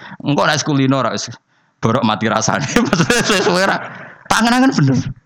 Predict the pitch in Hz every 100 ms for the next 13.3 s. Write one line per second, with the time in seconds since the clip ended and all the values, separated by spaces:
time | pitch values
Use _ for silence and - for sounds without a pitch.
0 | _ _ - - 226 214 214 233 190 180
1 | 165 139 127 - 143 208 165 170 151 156
2 | 147 - 165 - - - - 381 - -
3 | - - - - 139 143 139 131 139 131
4 | - 117 110 117 190 - 107 120 107 98
5 | 104 101 113 - - - - 90 85 78
6 | - - - - _ _ _ _ _ _
7 | - 98 107 107 113 110 107 92 - 101
8 | 98 98 107 104 - 104 113 113 101 104
9 | 98 92 120 156 151 _ _ - 120 -
10 | 160 135 143 131 131 156 117 104 95 90
11 | 78 85 85 104 - 127 123 127 127 -
12 | 117 127 135 98 101 107 101 - 98 85
13 | - -